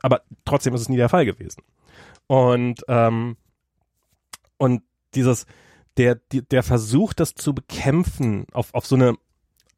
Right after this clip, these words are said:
auf, mit, mit, mit so einer Machete, äh, wie, wie es Maas gerade tut, ist halt, ähm, ich glaub, der ist einfach zum Scheitern verurteilt. Ich meine, wenn du, wenn du es da nicht mehr teilen kannst, wenn du das Gefühl hast, wenn, wenn Lo-, Leute das Gefühl kriegen, dass, dass, äh,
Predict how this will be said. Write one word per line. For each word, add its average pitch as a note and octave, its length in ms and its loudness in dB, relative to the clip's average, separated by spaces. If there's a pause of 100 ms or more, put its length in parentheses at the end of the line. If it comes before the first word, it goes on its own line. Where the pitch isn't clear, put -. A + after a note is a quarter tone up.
(120)
auf, A#2+ 140 -2 (160)
mit, B2+ 180 -2 (160)
mit, A#2 340 -4 (200)
mit D3 160 -4
so C#3 80 -2
einer B2+ 80 2
Machete, B2 640 0
äh, A#2 240 -2
wie, A2 180 -8
wie B2 60 -2
es B2 160 -2
Maas B2+ 280 0
gerade G2+ 280 -2
tut, A#2 240 -8
ist - 180 -10
halt, B2 160 4 (840)
ähm, A2+ 640 2 (1000)
ich - 180 -18
glaub, A2 240 -4
der A2+ 100 -4
ist A2+ 60 -6
einfach - 220 -14
zum G#2 120 -12
Scheitern A#3+ 400 -10
verurteilt. - 600 -16
Ich - 160 -6
meine, C3 180 2
wenn C3 80 2
du, B2+ 100 -4
wenn C3+ 120 0
du C3 40 0
es B2 100 -8
da C3+ 180 0
nicht F#3 160 -2
mehr F3 80 -2
teilen D#3+ 240 0
kannst, C3 160 0
wenn B2+ 80 -4
du B2+ 40 0
das - 100 -10
Gefühl E3+ 460 0
hast, D#3 320 -4
wenn, B2 160 -4
wenn C3 220 -4 (120)
Lo-, B2 280 0
Leute C#3 320 2
das E3 160 -2
Gefühl D#3 340 -2
kriegen, A2+ 460 -6
dass, A2+ 220 -4 (400)
dass, B2 300 -2 (100)
äh, A#2+ 340 0